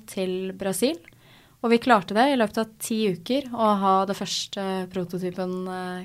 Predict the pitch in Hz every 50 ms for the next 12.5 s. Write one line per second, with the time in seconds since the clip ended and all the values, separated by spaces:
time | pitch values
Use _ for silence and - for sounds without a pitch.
0 | 190 - - 208 240 277 262 - - _ _ _ - - - - - - - -
1 | - - - - - 220 202 202 196 196 202 208 208 208 214 214 214 214 214 214
2 | 214 220 214 208 226 240 - 220 208 - - 233 226 233 220 208 202 202 196 202
3 | 208 202 202 226 247 247 233 226 220 202 220 214 208 208 208 208 208 - - 233
4 | - - 208 - 208 190 185 185 185 - 208 190 196 190 190 - 196 180 185 185
5 | 190 196 214 214 226 226 226 214 208 202 196 190 190 190 196 196 196 202 202 202
6 | - - - - - - _ _ _ 226 214 208 196 - 233 220 - 220 202 185
7 | 170 175 175 175 185 180 - 196 190 - - - 196 196 180 - 185 175 180 180
8 | 185 185 185 180 185 185 - - 185 185 180 180 185 180 185 180 - 196 185 185
9 | 185 180 185 180 180 180 180 190 190 185 185 - 175 180 208 208 214 208 214 220
10 | 208 220 214 208 - - - 185 185 180 180 180 180 - - 190 180 180 180 -
11 | - 190 185 180 180 175 180 180 175 - - - _ _ _ _ - 214 202 -
12 | - 180 170 165 180 175 175 180 185 185